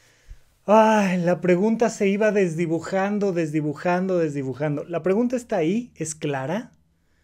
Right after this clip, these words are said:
pero se desdibuja. Se desdibuja por el miedo, se desdibuja por la falta de claridad,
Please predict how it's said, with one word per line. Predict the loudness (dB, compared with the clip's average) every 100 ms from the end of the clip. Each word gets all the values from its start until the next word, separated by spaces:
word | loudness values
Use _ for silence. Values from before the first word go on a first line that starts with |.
| _ _ _ _
pero | -2 -2 -2
se | -4
desdibuja. | -6 -6 -6 -6 -8 -12 -20 _ _ _ _ _ _ -10
Se | -2
desdibuja | 0 0 0 0 0 0 -2 -2 -8 _
por | -10 -6
el | -6
miedo, | -4 -2 -2 -2 -6
se | _ -8
desdibuja | -6 -6 -6 -4 -4 -4 -6 -6
por | -8
la | -8
falta | -6 -6 -6
de | -8
claridad, | -8 -8 -6 -4 -4 -6